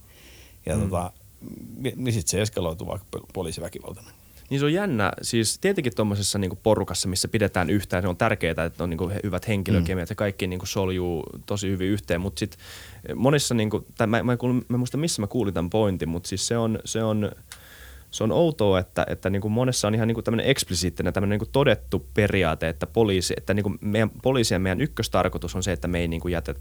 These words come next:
Speaker 2: kukaan ei jätä kaveria
Speaker 1: Mm.
Speaker 2: tai, niinku, kaikki, niinku, puolustaa toisiaan, eikä se, että me, niinku, tavallaan ollaan täällä suojaamassa yhteisöä.
Speaker 1: Joo.
Speaker 2: Eikö se oo, eikö se oo, niinku, mielenkiintoinen tilanne? Siis, niinku,
Speaker 1: Joo.
Speaker 2: että totta kai se, niinku,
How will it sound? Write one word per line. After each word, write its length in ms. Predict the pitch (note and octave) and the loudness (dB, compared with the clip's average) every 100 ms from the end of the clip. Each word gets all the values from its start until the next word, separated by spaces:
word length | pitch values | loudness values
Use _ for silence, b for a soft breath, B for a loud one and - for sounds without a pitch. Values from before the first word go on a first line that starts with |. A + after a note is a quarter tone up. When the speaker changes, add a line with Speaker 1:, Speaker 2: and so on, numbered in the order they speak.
| - | -8
Speaker 2:
kukaan 280 | - A#2 G#2 | -4 0 0
ei 80 | E2 | 2
jätä 220 | F2 D#2 | 0 -2
kaveria 440 | - D#2 D#2 - G2+ | -4 -2 -2 0 2
Speaker 1:
Mm. 60 | |
Speaker 2:
tai, 100 | E2+ | 2
niinku, 140 | F2 - | 0 0
kaikki, 320 | B2 A2+ G2 | 0 2 -2
niinku, 140 | F#2 | -4
puolustaa 360 | - F2+ F2+ D2+ | -2 -4 -2 -4
toisiaan, 420 | F#2 F2+ F#2+ - | 0 0 -2 -2
eikä 220 | - B2+ | 0 0
se, 160 | A2 F#2 | 2 0
että 180 | F#2 E2 | -2 -2
me, 120 | D#2+ | -2
niinku, 220 | E2 D#2 | -4 -4
tavallaan 420 | - D#2+ D#2+ D#2 | -6 -4 -2 -2
ollaan 200 | D#2 D#2 | -4 -4
täällä 180 | D2+ D#2+ | -4 -6
suojaamassa 520 | F2+ F2+ D2 E2+ - | -2 -2 -2 -4 -4
yhteisöä. 640 | D2 F#2+ - C#2 - - - - | -4 -6 -4 -4 -2 -4 -6 -4
Speaker 1:
Joo. 200 | E2+ D2+ - | -4 -4 -4
Speaker 2:
Eikö 100 | A2 | -2
se 80 | C3+ | 4
oo, 180 | G#2+ B2 | 6 6
eikö 140 | A2+ - | 4 0
se 60 | |
oo, 40 | B2 | 0
niinku, 160 | A#2 | 2
mielenkiintoinen 640 | C3 G#2+ E2+ E2+ D2+ C2+ D#2+ | 2 2 2 -2 -2 -2 -2
tilanne? 340 | E2 C#2 D2 | -2 -2 -4
Siis, 140 | G#2 | -4
niinku, 140 | A2+ G#2+ | -2 0
Speaker 1:
Joo. 60 | |
Speaker 2:
että 100 | G#2+ | 2
totta 200 | - D#3+ | 2 0
kai 180 | F3 C3+ | 2 2
se, 80 | B2 | 2
niinku, 160 | G#2 | 0